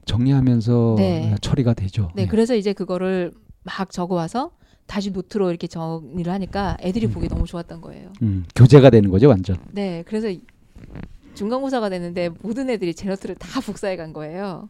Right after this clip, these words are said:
Speaker 1: 음.
Speaker 2: 그래서 어떠-, 어떤 일이 생겼을까요?
Speaker 1: 다른 사람들은 전부 높은 학점을 받았는데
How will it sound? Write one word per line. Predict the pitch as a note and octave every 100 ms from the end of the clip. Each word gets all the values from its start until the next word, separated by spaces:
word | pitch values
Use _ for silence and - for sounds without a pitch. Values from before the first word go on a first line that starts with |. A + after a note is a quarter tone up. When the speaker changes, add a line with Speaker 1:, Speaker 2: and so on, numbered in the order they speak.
| A2
Speaker 1:
음. | G2 F#2 - -
Speaker 2:
그래서 | - A#3+ E3
어떠-, | - -
어떤 | - F3 B3
일이 | A#3+ G#3
생겼을까요? | F3+ A3+ - - - B3 - - - -
Speaker 1:
다른 | B2 B2 B2+
사람들은 | A#2 B2 A#2 A#2 A#2
전부 | A2 A2
높은 | G#2+ A2 -
학점을 | A2 - A#2
받았는데 | G#2+ G#2 G#2 G2 F#2+ G2